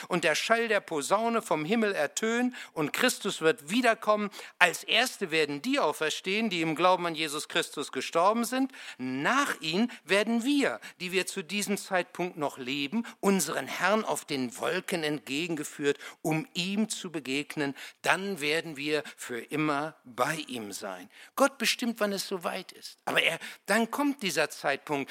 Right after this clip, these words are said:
wenn der Erzengel Gabriel das Signal gibt. Und es heißt so, und nun geht es los. Und dann kommt der Sohn Gottes noch einmal auf diese Erde,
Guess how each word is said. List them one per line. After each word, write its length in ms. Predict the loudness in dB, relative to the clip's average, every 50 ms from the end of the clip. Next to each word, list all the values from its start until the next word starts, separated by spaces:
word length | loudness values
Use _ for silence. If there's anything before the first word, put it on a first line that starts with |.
| -8 -4
wenn 160 | -2 -2 4 4
der 180 | 4 4 4
Erzengel 540 | 2 -2 -4 -4 -6 -6 -4 -2 -2 -2 0
Gabriel 500 | 2 2 2 2 0 -2 -2 -2 0 0
das 200 | 0 -2 -2 -2
Signal 500 | -2 -2 0 0 0 0 0 -2 -4 -4
gibt. 260 | -6 -8 -10 -10 -14 -18 -20 -14 -6
Und 160 | -4 -2 -2
es 140 | -2 0 0
heißt 260 | 0 0 0 -4 -8
so, 180 | -2 -2 0 0
und 260 | 0 0 0 0 0
nun 160 | 0 0 0
geht 200 | 0 -2 -2 -2
es 220 | -4 -4 -4 -4
los. 300 | -2 0 0 0 0 -2 -4 -8 -4 -2
Und 160 | 2 4 4
dann 180 | 4 4 2
kommt 340 | 2 2 4 4 4 2 2
der 140 | 0 0 0
Sohn 460 | 0 -2 -2 0 0 0 0 -2 0
Gottes 420 | 0 0 0 0 -2 -4 -4 0 2
noch 200 | 2 2 2 2
einmal 420 | 2 2 2 2 2 0 0 0
auf 160 | -2 -6 -8
diese 260 | -8 -8 -6 -4 -4
Erde, 420 | -4 -4 -2 -2 0 0 0 -2